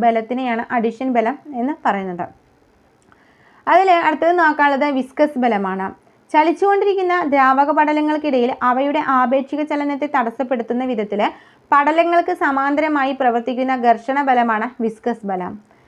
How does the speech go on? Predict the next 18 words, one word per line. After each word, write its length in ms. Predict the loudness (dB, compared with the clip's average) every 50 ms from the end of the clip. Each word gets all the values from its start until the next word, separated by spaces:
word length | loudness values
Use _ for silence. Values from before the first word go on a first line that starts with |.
| _ _ _ -2 0
ദ്രാവക 380 | 2 2 4 4 4 4 4 4 4
പടലങ്ങൾ 420 | 4 2 2 0 0 -2 -2 -4 -4 -2 0
തമ്മിലുള്ള 380 | 0 2 2 2 2 2 2 2 0 0 -4 _ -6 -2 2 2
ആപേക്ഷിക 400 | 2 2 2 0 0 -2 -6 -6 -4 -2
ചലനം 300 | 0 0 0 0 -2 -4 -4
കുറയ്ക്കത്തക്ക 500 | -2 -2 -2 -2 -4 -6 -4 -4 -4 -4 -4 -4
വിധം 200 | -2 -2 -2 -4 -4 -4 -2 0
അവയ്ക്കിടയിൽ 540 | 0 2 0 -2 -4 -4 -4 -2 0 0 0 -2 -2 0 2
ബലം 200 | 2 2 2 0 0
ഉളവാക്കാൻ 500 | 2 4 4 4 2 2 -2 -2 -4 -4 -4 -4 -2
ദ്രാവകത്തിനുള്ള 680 | 0 0 2 2 2 2 0 0 -2 -4 -4 -4 -4 -4 -2
സവിശേഷ 360 | -2 -2 -2 -2 -4 -6 -4 -4 -2 0
സ്വഭാവമുണ്ട്. 640 | 0 2 2 2 4 4 2 2 0 -2 -4 -6 -6 -8 -10 _ _ -20 -20 _ _ -2
ഈ 40 | -2 0 2
സ്വഭാവത്തിനെയാണ് 760 | 2 2 2 2 2 2 2 0 -2 -2 -2 -2 -2 -2 -2 -4 -8 _ _ -4 -2
വിസ്കോസിറ്റി 640 | -2 -2 -2 0 0 2 2 2 -2 -4 -2 0 0 0 0
എന്ന് 160 | 0 -2 -2 -4 -6 _ -4
പറയുന്നത്. 400 | -2 -2 -2 -2 -4 -4 -4 -4